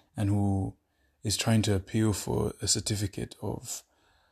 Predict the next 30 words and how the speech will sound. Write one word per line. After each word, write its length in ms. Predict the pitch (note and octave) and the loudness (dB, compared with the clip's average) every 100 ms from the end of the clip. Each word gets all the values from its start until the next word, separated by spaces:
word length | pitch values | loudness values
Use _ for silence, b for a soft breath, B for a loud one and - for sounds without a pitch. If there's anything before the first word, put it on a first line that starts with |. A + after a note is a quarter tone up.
| _ _ _ _ - | _ _ _ _ -10
approval 640 | - - A#2+ A#2 G2 - - | -4 6 8 8 4 -4 -4
by 180 | G#2 G2+ | -2 -2
society, 640 | - - G#2+ G#2 G2 G2+ | 0 0 2 2 0 -4
by 180 | G2+ G#2+ | -2 -4
family, 440 | - G#2 G#2 G2+ | -2 0 2 2
by 200 | G2+ G#2+ | 0 -2
friends. 480 | G2+ A2 G#2 G2 - - b b b b b b b b | -4 -2 0 -2 -4 -12 b b b b b b b b
And, 420 | G#2+ G2+ F#2+ - - _ - | 2 4 2 -2 -6 _ -4
you 100 | A2+ | 2
know, 80 | G2 | 4
you 120 | G2 | 4
might 200 | G#2 - | 4 2
ask, 200 | G2 - | 0 0
"Kunyuli, 220 | A2 G#2 | 0 2
what 180 | G2 A2 | 2 0
are 40 | A2+ | 2
you 120 | G#2 | 2
saying?" 420 | - G#2 G2 G2 | 2 0 -2 -4
Kunyuli, 400 | - A2+ G#2+ A2+ | -4 0 0 0
I'm, 240 | A2+ B2 - b b b b b b b b b b _ _ - | -4 -6 -10 b b b b b b b b b b _ _ -4
I'm 180 | G2+ F#2+ | -2 -2
struggling 640 | - - - B2 A2+ G2+ | -2 2 6 8 8 4
to 60 | F2+ | 2
get 220 | - - | -2 -2
what 160 | G2+ - | -4 -2
your, 340 | G#2 - - _ - | -2 -2 -8 _ -8
your 80 | |
point 300 | G2+ A2 G2+ | -2 0 0
is 140 | G2 G2 | 0 0
here. 200 | G2+ | 0